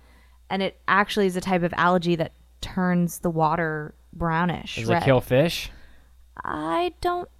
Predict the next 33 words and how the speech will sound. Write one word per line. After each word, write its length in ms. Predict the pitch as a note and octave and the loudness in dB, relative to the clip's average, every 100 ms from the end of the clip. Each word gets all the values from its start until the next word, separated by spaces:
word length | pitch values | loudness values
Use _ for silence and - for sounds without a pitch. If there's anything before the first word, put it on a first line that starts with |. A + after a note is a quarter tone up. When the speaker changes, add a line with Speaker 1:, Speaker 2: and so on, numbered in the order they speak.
| _ | _
Speaker 1:
know 420 | D#4+ F#4 G4+ D4 | -4 0 2 4
if 220 | F#3+ E3+ - | 2 0 -6
it 180 | - | -10
kills 400 | - E3+ D3+ D3 | -2 0 0 -4
fish 500 | - - - - - | -8 -8 -8 -12 -8
or 120 | - E3 | -4 -2
not. 300 | D3+ - - | -2 -4 0
Speaker 2:
Well, 120 | G3 | 4
Speaker 1:
I'll, 220 | G#3 G3+ | 6 6
I'll 200 | G3 G3 | 2 0
look. 400 | F#3 C4+ F4+ - - - - - - - - - - _ - - - - - - - - - - | 0 0 -2 -6 -20 -20 -20 -20 -20 -20 -20 -20 -20 _ -20 -20 -20 -20 -20 -20 -20 -20 -20 -10
Speaker 2:
Um, 500 | - C#3 C#3 C3+ C3+ - - | 0 4 4 4 0 -6 -4
while 180 | D3 E3+ | 2 4
you're 100 | F3 | 4
doing 200 | F3+ D3+ | 2 2
that, 180 | C#3 | 2
I'll 140 | C3+ C#3 | 2 0
just, 240 | C#3+ - - - - | -2 -6 -14 -20 -10
I, 240 | C#3+ D3+ | -6 -2
I 20 | |
didn't, 160 | F3+ F#3+ | 0 0
I 100 | F#3 | -2
didn't 180 | A#3 G#3+ | -2 -2
really 160 | E3+ | -2
talk 280 | D#3 D3+ C#3+ | 0 2 2
much 200 | C3+ - | -2 -4
about 240 | A#2+ A#2+ | -4 -4
the 80 | A2 | -6
staff 520 | - A2 G#2 A2+ A2+ | -10 -6 -4 -2 -4
behind 340 | A#2 A2 A#2 A#2 | -6 -8 -6 -8
this 100 | A2+ | -8
show 240 | B2+ A#2+ | -6 -4
because 260 | A#2+ B2+ | -4 -6